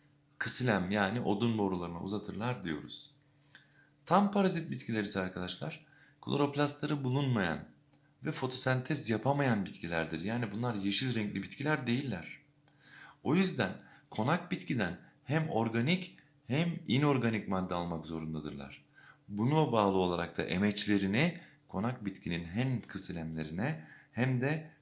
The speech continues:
fulemlerine uzatırlar. Örnek canavar otu, verem otu, cin saçı gibi, gibi bitkiler tam parazit bitkilerken ökse otu yeşil renkli fotosentez yapabilen ancak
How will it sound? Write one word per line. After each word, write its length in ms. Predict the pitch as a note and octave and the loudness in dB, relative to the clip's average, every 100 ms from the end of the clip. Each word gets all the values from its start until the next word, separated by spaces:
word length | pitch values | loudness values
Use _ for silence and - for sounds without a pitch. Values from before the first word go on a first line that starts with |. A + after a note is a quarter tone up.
| _ | _
fulemlerine 680 | - G2+ G#2+ G2+ G2 F2 E2+ | 0 4 6 4 2 -2 -4
uzatırlar. 800 | D#2 D2+ - D#2 D2+ - - _ _ _ _ _ _ _ _ _ - _ | -6 -10 -12 -12 -10 -12 -16 _ _ _ _ _ _ _ _ _ -20 _
Örnek 500 | - C3+ A#2+ D#3+ - - - _ | 4 6 6 4 -2 -12 -20 _
canavar 360 | G2+ A#2+ B2 A#2 | 0 2 6 4
otu, 320 | G#2 B2 A#2+ | 2 -2 2
verem 260 | A2 A2 A2 | 4 4 0
otu, 260 | G#2+ A#2 | -2 -2
cin 160 | G#2+ B2+ | 0 0
saçı 300 | A#2+ G#2+ G#2 | 0 -2 -2
gibi, 340 | F#2+ F#2+ - | -4 -6 -8
gibi 240 | - F2+ F#2 | -6 -4 -4
bitkiler 480 | F#2+ - A2+ D3+ - - - _ - | -6 -4 -2 -2 -6 -20 -20 _ -4
tam 280 | C3 C3+ | -2 0
parazit 440 | G#2+ G#2 F#2+ F#2 - | -2 -2 -2 -6 -12
bitkilerken 760 | - - E2+ E2+ B2+ D#3 D#3 - _ _ | -14 -6 -4 -2 -2 -2 -2 -12 _ _
ökse 340 | G2+ G2 - D#3 | -4 -4 0 0
otu 460 | F2+ F#2 C3 E3 - - _ _ - | 0 -2 -4 -4 -8 -20 _ _ 0
yeşil 340 | A2 D3 A#2+ | 2 2 2
renkli 340 | G2 F#2+ B2 | 0 -2 -6
fotosentez 560 | C3 A2+ - A2 A2+ G#2 | -6 -6 -4 -4 -4 -4
yapabilen 420 | G#2 F#2+ F#2 F#2+ G2+ | -4 -4 -2 -2 -2
ancak 480 | A2 G2 B2+ D3 | -2 0 0 -2